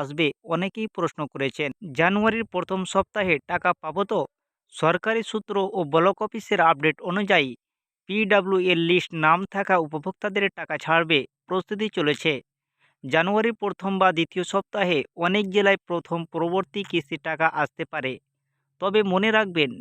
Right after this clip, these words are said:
টাকা আসবে সবাই একসাথে না, ডকুমেন্টস যদি ঠিক থাকে তাহলেই কিনতে টাকা পাবে। বন্ধুরা, এবার দেখুন পিডাব্লিউএল লিস্ট কি। পিডাব্লিউএল মানে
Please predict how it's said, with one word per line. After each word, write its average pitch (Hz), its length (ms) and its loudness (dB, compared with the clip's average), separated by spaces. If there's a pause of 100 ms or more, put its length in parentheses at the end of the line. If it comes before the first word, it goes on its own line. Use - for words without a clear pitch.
(160)
টাকা 170 260 -2
আসবে 202 240 -2 (120)
সবাই 180 260 4 (180)
একসাথে 190 420 -4
না, 135 120 2 (380)
ডকুমেন্টস 185 480 -6
যদি 185 280 -2
ঠিক 170 260 -14
থাকে 175 260 -10 (300)
তাহলেই 180 440 -2
কিনতে 180 320 -6 (300)
টাকা 151 280 0
পাবে। 131 240 -6 (540)
বন্ধুরা, 208 440 0
এবার 202 180 0 (100)
দেখুন 175 260 -4 (220)
পিডাব্লিউএল 180 1040 -2
লিস্ট 160 260 -2
কি। 135 140 -6 (680)
পিডাব্লিউএল 202 800 0 (100)
মানে 165 200 2